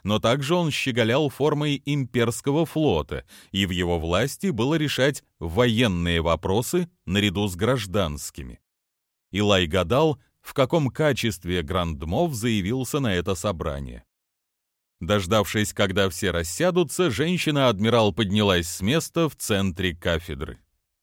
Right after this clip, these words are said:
"Мы собрались здесь сегодня", — объявила она, — "чтобы воздать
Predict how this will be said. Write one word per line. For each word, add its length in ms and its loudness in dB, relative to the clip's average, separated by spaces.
"Мы 320 4
собрались 600 6
здесь 360 2
сегодня", — 760 2
объявила 680 2
она, — 300 -4
"чтобы 460 2
воздать 500 6